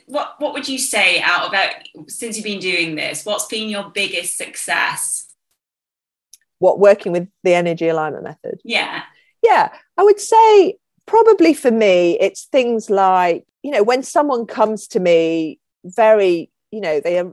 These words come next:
Speaker 2: they come very distressed about an aspect of their life, and they invariably as well, they do re-,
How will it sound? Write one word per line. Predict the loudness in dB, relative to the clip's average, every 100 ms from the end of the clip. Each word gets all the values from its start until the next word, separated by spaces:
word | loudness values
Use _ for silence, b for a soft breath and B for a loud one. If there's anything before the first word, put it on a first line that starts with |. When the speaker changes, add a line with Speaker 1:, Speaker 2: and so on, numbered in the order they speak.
| _
Speaker 2:
they | -10
come | -8 -4 -4 -4 -2
very | 0 0 0
distressed | -6 -10 -6 -6 -8 -12
about | -10 -10
an | -10
aspect | -12 -12 -8 -8 -8 -10
of | -4
their | -2 0
life, | 0 -2 -4 -10 _ _ _ b b b b _ -6
and | -2 0 0 -2 -4 -6 -10 -14 _ _ _ _ _ _ _ -14
they | 0 2 4 4 4 0 -2 -6 _ -6
invariably | -6 -2 4 6 4 2 2 2
as | 2
well, | 0 2 2 2
they | 0 -4 -6
do | -6 -4 -4
re-, | -4 -4